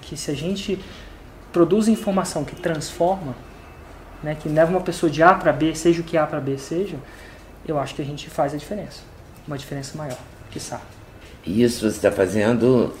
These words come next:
Speaker 2: sistematicamente, você nunca fez outra coisa, você não faz o, você fez um canal no YouTube com isso também?
Speaker 1: É, e aí que vem a grande sacada. A grande sacada é, nesse meu método, ele parte do, do seguinte pressuposto.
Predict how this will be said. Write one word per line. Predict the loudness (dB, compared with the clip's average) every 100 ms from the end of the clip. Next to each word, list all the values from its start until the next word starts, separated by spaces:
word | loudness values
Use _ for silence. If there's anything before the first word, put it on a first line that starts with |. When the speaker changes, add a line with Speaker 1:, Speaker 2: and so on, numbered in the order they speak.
| -18 -20 -20 -18 -14
Speaker 2:
sistematicamente, | -4 -4 -2 0 0 -2 -2 -2 -2 -4
você | -6
nunca | -2 -2
fez | -2 -2
outra | -2 -2
coisa, | 0 0 0
você | -4
não | 2
faz | 2 4
o, | -2 -2 -14 -14 -14 -12
você | -4
fez | 2 4
um | 6
canal | 6 6 6
no | 4
YouTube | 2 4 2 0
com | -2
isso | -4 -4 -6
também? | -4 -2 -4 -8 -6
Speaker 1:
É, | -2 0 -2 -4
e | 0 2
aí | 0
que | -2 -2
vem | -2 0
a | 0
grande | 0 -2 -2
sacada. | -4 -4 -2 -2 -2 -12 -10
A |
grande | -2 0 0
sacada | -2 0 2 4
é, | 4 2 -2 -14 -20 -8
nesse | 0 2 2 0
meu | 2 2
método, | 2 0 -4 -12 -12 -14 -18 -20 -20 -20 -20 -20 -18 -12 -2
ele | -2
parte | 2 0 0 -4
do, | -4 -6 -8
do |
seguinte | -10 -6 0 0
pressuposto. | 0 -6 -6 -8 -8 -10 -14